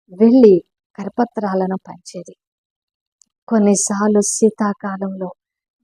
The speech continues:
దట్టమైన మంచు కురుస్తున్న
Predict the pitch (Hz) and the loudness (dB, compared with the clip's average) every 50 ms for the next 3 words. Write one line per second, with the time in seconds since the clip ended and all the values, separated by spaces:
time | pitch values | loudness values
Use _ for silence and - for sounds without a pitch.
0 | 190 _ - 277 277 277 _ _ _ 254 233 220 214 226 220 220 214 214 214 208 | _ _ -4 -4 -4 -4 _ _ _ -10 -10 -8 -8 -8 -8 -8 -6 -6 -8 -4
1 | 202 226 277 277 - - - 247 233 - - 233 247 262 247 - - _ 254 233 | -2 0 -2 -2 -2 -4 -4 -4 -4 -4 -6 -6 -6 -6 -6 -8 -12 _ -10 -6
2 | 220 220 208 | -6 -4 -6